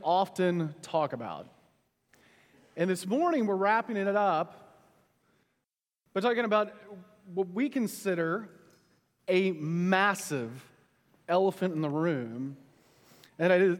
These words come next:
that is the words that we use in our families. And we're gonna be looking at James chapter three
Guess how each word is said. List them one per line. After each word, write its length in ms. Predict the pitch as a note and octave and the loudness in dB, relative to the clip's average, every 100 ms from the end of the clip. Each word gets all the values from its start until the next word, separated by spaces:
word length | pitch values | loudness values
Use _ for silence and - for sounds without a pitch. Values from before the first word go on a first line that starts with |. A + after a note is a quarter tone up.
| - | 2
that 180 | F#3+ G3+ | 4 6
is 300 | F#3 E3+ - | 4 2 -4
the 160 | E3 E3 | -4 -4
words 580 | C#3+ C#3+ F3 G#3+ G3 E3+ | -2 0 2 0 -2 -4
that 140 | F3+ E3 | -2 -2
we 100 | E3 | -4
use 880 | D3 C#3+ C#3 B2+ A2 A2+ C3+ - - - _ _ _ _ _ _ _ _ - | -4 -4 -4 -6 -8 -14 -18 -20 -20 -20 _ _ _ _ _ _ _ _ -6
in 100 | D3 | -4
our 80 | C#3 | -4
families. 680 | - B2+ G#2+ F2+ E2 - - _ _ _ _ - _ _ _ - | -4 -6 -6 -10 -18 -20 -20 _ _ _ _ -20 _ _ _ -6
And 140 | D#3+ | 0
we're 80 | F#3 | 2
gonna 160 | G3+ F#3+ | 2 2
be 100 | F3+ | 2
looking 260 | G#3+ G#3+ | 2 0
at 440 | F#3 E3 E3 - D#3 | 0 -2 -6 -18 -8
James 680 | E3 G#3 F3 C#3+ D3 D3 | -4 -2 -2 -2 -4 -6
chapter 400 | - G#3 G3 F3 | -8 -6 -6 -6
three 800 | D3 - G3 G3 D#3 B2 A#2+ B2+ | -12 -10 -6 -4 -4 -6 -10 -14